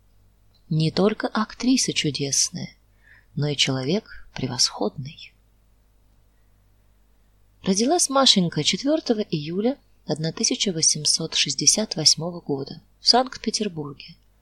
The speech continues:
в прославленной театральной семье.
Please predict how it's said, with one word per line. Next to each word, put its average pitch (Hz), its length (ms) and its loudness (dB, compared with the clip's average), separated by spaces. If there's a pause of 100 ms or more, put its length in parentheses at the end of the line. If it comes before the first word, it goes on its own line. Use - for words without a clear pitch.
(480)
в - 40 -20
прославленной 240 640 4
театральной 190 580 0
семье. 147 480 0